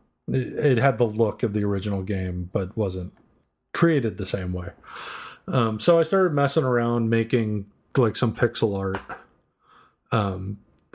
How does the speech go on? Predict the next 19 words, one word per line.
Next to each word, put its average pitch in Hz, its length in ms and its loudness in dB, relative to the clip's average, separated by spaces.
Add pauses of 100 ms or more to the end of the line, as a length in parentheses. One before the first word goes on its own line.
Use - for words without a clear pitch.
(140)
made 165 220 4
a 151 40 2
ship 120 340 2
that 123 140 2
I 110 120 0
thought 107 320 -2
was 120 140 0
all 107 140 0
right, 101 340 -2 (520)
and 117 180 2
then 113 200 2
working 123 280 2
on 113 120 0
the 98 100 -2
asteroids, 101 760 -2 (280)
I 113 120 2
just 101 320 -2 (1500)
couldn't 107 800 0
do 104 640 0